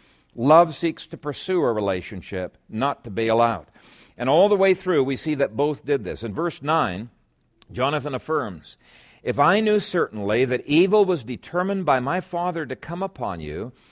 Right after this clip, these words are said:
then would I not tell you?" That's the impulse of love. It's to come to the friend. It's to tell the friend. It's to seek his welfare. And, uh, despite being f-, hurt, Jonathan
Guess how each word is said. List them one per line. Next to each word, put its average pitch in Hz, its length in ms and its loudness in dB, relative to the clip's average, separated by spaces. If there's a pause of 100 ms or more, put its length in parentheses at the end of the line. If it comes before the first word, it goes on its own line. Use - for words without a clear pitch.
(200)
then 120 220 -2
would 185 300 6
I 185 260 0
not 175 300 0
tell 165 280 0
you?" 190 300 -2 (460)
That's 202 320 -6
the 180 240 -10
impulse 127 680 -2
of 131 160 -4
love. 190 340 0
It's - 160 -8
to 170 100 -6
come 208 460 -4
to 160 120 -6
the 117 120 -6
friend. 90 420 -10
It's - 180 -8
to 165 120 -10
tell 208 420 0
the 165 100 -2
friend. 98 380 -6
It's - 160 -14
to 147 120 -10
seek - 400 -10
his 165 200 -2
welfare. 139 680 -4 (880)
And, 147 360 0
uh, 143 140 4 (260)
despite 165 540 2
being 185 240 6
f-, - 180 -10 (100)
hurt, 170 420 2 (160)
Jonathan 170 800 -2